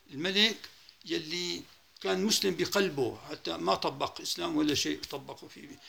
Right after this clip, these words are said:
ولا يعني سكت عن الناس، كتم إيمانه من أجل أن يحمي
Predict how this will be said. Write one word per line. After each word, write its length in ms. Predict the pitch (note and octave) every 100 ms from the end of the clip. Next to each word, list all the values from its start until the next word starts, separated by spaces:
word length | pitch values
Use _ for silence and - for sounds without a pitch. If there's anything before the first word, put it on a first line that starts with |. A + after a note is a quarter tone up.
| -
ولا 460 | F3 E3+ E3+ E3 - - -
يعني 180 | D3 D3
سكت 360 | G3 F#3 -
عن 140 | D3 D#3+
الناس، 440 | D3+ D3 D#3+ D3 -
كتم 380 | - F3 D#3 D3+
إيمانه 600 | D3 D3 D#3+ D#3 E3+ F#3 - - _ - _ _ _ F#3
من 240 | D#3 -
أجل 360 | A3 G#3 G3+ E3
أن 160 | D3+
يحمي 680 | F3+ C#3+ - F3+ F#2+ G3